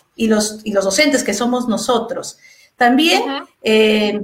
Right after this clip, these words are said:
Speaker 1: queremos contarles algo. Nosotros cuando empezamos, eh, nos dimos cuenta que aparecieron nuevos desafíos.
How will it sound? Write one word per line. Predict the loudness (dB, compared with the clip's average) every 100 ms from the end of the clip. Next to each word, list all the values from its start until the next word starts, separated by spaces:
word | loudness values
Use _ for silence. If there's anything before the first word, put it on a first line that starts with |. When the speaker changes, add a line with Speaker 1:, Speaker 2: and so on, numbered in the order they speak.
| -4
Speaker 1:
queremos | 0 2 2 0
contarles | 0 2 2 0 -2 -2
algo. | -4 -6 -8
Nosotros | -6 -6 -6 -6
cuando | -2 -2
empezamos, | -4 -6 -6 -2 -2 -2 -4 -8 -18 _ _ _ _ -10
eh, | -6 -2
nos | -2 -2
dimos | -2 -2 -4
cuenta | 0 2 2 0
que | -4
aparecieron | -4 -4 -2 -2 -2
nuevos | -2 -2 -4
desafíos. | -4 -8 -10 -10 -12 -18 -20